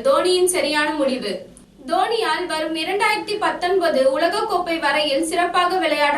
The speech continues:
முடியும். தற்போது தோனி சிறப்பான ஆட்டக்காரராக உள்ளார். எதிர்காலம் மற்றும் இந்திய அணியின்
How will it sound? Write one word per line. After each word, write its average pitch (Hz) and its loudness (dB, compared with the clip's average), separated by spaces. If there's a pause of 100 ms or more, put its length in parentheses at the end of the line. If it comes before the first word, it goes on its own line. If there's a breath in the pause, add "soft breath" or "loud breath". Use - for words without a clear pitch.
முடியும். 226 -2 (400 loud breath)
தற்போது 320 0 (200)
தோனி 359 4 (100)
சிறப்பான 359 2 (200)
ஆட்டக்காரராக 302 2 (140)
உள்ளார். 220 0 (500 loud breath)
எதிர்காலம் 403 2
மற்றும் 339 2
இந்திய 370 2 (120)
அணியின் 330 0